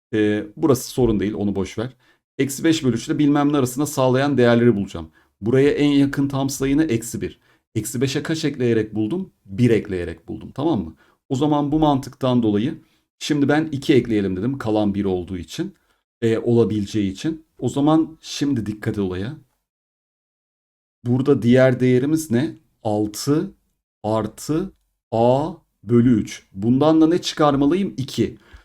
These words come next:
Neden? Çünkü biz bu sayıya yakın, bundan küçük değere ulaşmak istiyoruz.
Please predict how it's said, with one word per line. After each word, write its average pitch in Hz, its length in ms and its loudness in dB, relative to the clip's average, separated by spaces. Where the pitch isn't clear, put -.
Neden? 151 440 4
Çünkü 131 400 0
biz 147 300 -4
bu 101 240 -6
sayıya 156 500 6
yakın, 202 680 2
bundan 123 480 4
küçük - 360 -8
değere 135 240 6
ulaşmak 104 440 0
istiyoruz. 85 480 -12